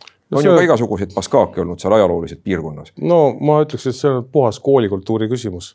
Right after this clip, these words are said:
Speaker 2: Mhm.
Speaker 1: Et, äh, kui see, kui see nii on ka, siis, siis ma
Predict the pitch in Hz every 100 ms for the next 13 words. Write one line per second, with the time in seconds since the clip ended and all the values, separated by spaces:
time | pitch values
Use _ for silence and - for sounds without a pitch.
0 | _ 78 90 92 90 _ 117 113 _ 127
1 | 113 113 110 110 110 110 - _ - -
2 | _ - - - - 110 135 - 127 139
3 | 127 127 143 147 143 131 107 104 101 104
4 | - - _ _ _ - 120 110 120 110
5 | 123 123